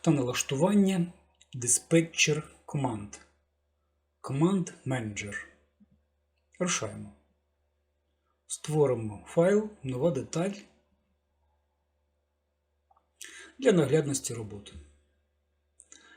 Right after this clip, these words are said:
Панель Command Manager. При створенні деталі вона зазвичай відкривається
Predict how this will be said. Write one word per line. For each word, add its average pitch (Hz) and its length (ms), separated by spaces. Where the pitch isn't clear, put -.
Панель 202 360
Command 151 500
Manager. 127 640
При 214 140
створенні 147 480
деталі 214 540
вона 147 380
зазвичай 139 760
відкривається 143 1000